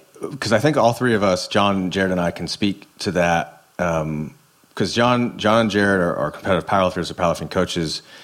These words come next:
Jared's a physio, John's an athletic trainer. And so as you're talking, and I'm, I'm a physio, and as, as you're talking about the evolution of your education and, and your different experiences and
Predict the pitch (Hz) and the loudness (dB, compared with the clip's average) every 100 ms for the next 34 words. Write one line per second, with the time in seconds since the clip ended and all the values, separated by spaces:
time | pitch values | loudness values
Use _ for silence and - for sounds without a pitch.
0 | - _ - - _ - 101 90 78 - | -20 _ -20 -20 _ -4 0 0 -2 -4
1 | 85 87 87 85 82 76 90 85 85 78 | -4 0 0 0 -2 0 0 0 -2 -2
2 | 92 98 - - 85 82 80 78 87 85 | 0 0 0 -2 -2 -2 -2 -2 -4 -2
3 | 101 92 87 80 104 95 95 90 92 90 | 0 0 -2 0 0 0 0 0 -2 -2
4 | 92 90 87 85 82 - - 104 85 87 | -2 0 -2 -4 -6 -14 -4 -2 0 0
5 | 82 85 - 92 90 92 95 90 104 95 | 0 -2 -2 -2 0 0 -2 -2 0 0
6 | 101 90 90 87 - - - - - - | -2 -2 0 0 -2 -12 -20 -20 -20 -2
7 | 101 101 95 101 104 101 95 90 90 85 | 0 2 4 2 2 0 0 2 2 0
8 | - 113 107 - 101 92 85 82 - 82 | -2 0 0 0 0 0 -2 -4 -4 -4
9 | 80 80 101 95 95 85 - 92 92 90 | -2 -2 -2 -2 -2 -4 -2 -2 0 0
10 | 95 87 87 82 80 | -2 -2 -2 -4 -6